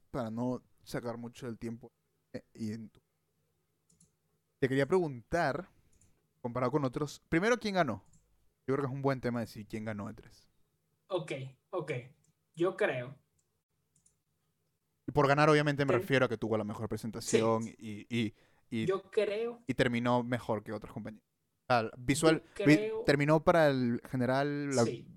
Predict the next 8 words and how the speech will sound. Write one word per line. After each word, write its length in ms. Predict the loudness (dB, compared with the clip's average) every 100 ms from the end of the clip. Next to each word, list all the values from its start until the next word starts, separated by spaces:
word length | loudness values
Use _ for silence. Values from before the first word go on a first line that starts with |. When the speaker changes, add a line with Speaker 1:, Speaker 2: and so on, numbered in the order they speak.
| -2
Speaker 1:
cómo 200 | 2 4
lo 60 |
ve 80 | 4
la 80 | 4
gente 280 | 0 -2 -4
mejor. 340 | -2 -4 -4 -8 _ _ _ _ _ _ _ _ _ _ _ _ _
Speaker 2:
Si 380 | -6 -4 -4 -4
bien 600 | -2 -2 -4 -12 -14